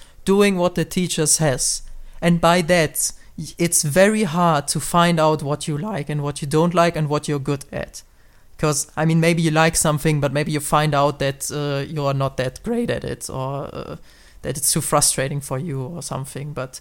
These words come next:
it doesn't mean that you're not interested in it, right? You can still maybe combine it. Um, then you have to go in that direction. But again, then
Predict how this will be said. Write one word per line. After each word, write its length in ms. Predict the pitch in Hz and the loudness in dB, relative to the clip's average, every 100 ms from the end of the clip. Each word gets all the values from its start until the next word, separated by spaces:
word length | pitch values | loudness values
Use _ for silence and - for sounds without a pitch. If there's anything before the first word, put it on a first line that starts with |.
| - - - _ - | -20 -20 -20 _ -18
it 60 | - | -2
doesn't 260 | 151 151 156 | 2 4 2
mean 1000 | 160 151 143 135 - - - - - - - - - - | 2 2 -2 -6 -10 -14 -16 -16 -18 -20 -18 -16 -14 -8
that 180 | 123 - | -6 -4
you're 80 | 135 | -2
not 220 | 139 185 | 0 2
interested 500 | 196 - 147 - - | 4 4 2 0 -4
in 160 | 117 | -8
it, 220 | - - - | -10 -12 -6
right? 240 | 127 139 139 | 0 2 0
You 80 | |
can 160 | 151 156 | -2 0
still 300 | - 156 147 | 2 2 0
maybe 200 | 139 135 | 0 -4
combine 580 | 139 156 143 156 160 127 | 0 0 4 6 4 0
it. 240 | - - - - - - - - | -6 -14 -18 -20 -20 -20 -20 -12
Um, 260 | 135 127 135 139 - _ - - - - - _ - - - | -8 -8 -10 -16 -20 _ -20 -20 -20 -20 -20 _ -20 -10 -4
then 140 | 139 | 0
you 80 | 151 | 2
have 200 | 156 - | 0 0
to 100 | 160 | 0
go 200 | 156 156 | 4 4
in 80 | 156 | 4
that 160 | 156 | 2
direction. 480 | 170 175 190 - 143 | 4 4 4 0 0
But 160 | 143 156 | 2 4
again, 260 | 180 175 | 4 2
then 240 | 143 147 | 2 0